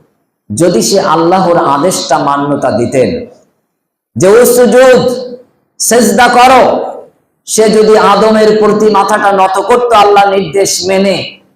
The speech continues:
তাহলে কিন্তু আজও সে ফেরেশতাদের সর্দার, ফেরেশতাদের খতিব এটাই হতেন, এটাই থাকতেন।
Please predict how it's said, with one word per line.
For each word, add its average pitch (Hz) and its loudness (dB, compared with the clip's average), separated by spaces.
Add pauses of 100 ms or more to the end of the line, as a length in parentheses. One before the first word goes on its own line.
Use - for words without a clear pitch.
(120)
তাহলে 190 2
কিন্তু 190 0
আজও 190 2 (340)
সে 185 0
ফেরেশতাদের 175 0
সর্দার, 151 2 (500)
ফেরেশতাদের 165 0
খতিব 180 -2 (180)
এটাই 170 0
হতেন, 180 -6 (720)
এটাই 233 2
থাকতেন। 139 -4